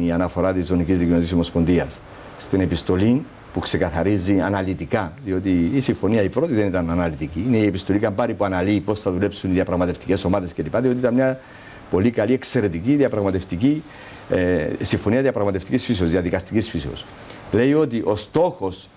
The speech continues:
της ογδόης, της συμφωνίας αυτής είναι η εξέβρεση νέας βάσης λύσης του Κυπριακού, νέας βάσης λύσης του Κυπριακού. Άρα, αν ήταν η διζωνική, δεν θα υπήρχε λόγος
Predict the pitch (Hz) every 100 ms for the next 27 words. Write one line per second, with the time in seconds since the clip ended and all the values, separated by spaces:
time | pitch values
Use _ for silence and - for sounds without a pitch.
0 | - - 92 95 123 135 127 123 98 -
1 | 104 98 123 127 101 82 107 165 - -
2 | - - - - - 156 180 127 92 -
3 | - - - - 123 113 - 160 165 170
4 | - 190 190 120 143 175 165 127 151 160
5 | 160 151 165 160 151 131 127 123 139 -
6 | - - - - 104 143 165 196 190 -
7 | - 104 147 156 151 160 156 135 117 117
8 | 110 107 - 139 160 143 175 190 170 127
9 | 117 95 120 180 220 202 196 185 196 214
10 | 160 104